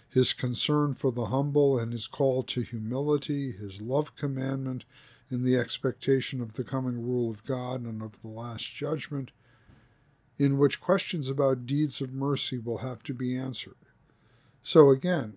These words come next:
the, the ru-, it's this new Torah, this new interpretation of the, of the law and the prophets, which elevates the love commandments as the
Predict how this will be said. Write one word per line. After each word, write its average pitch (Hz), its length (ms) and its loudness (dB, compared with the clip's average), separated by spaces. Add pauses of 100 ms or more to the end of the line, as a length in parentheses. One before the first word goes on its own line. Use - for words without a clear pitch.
the, 143 400 4 (220)
the 139 120 4
ru-, 160 460 2
it's - 200 0
this 147 340 -4
new 165 600 0
Torah, 131 580 0
this 127 340 -4
new 147 500 -2 (640)
interpretation 139 1400 -2
of 120 280 -4
the, 123 300 -2 (960)
of 127 240 -4
the 127 60 0
law 127 280 4
and 123 100 -2
the 117 60 -6
prophets, 120 720 -8 (400)
which 131 300 -2
elevates 139 640 4
the 131 140 -4
love 135 300 0
commandments 117 760 -6
as 120 300 -6
the 127 280 -4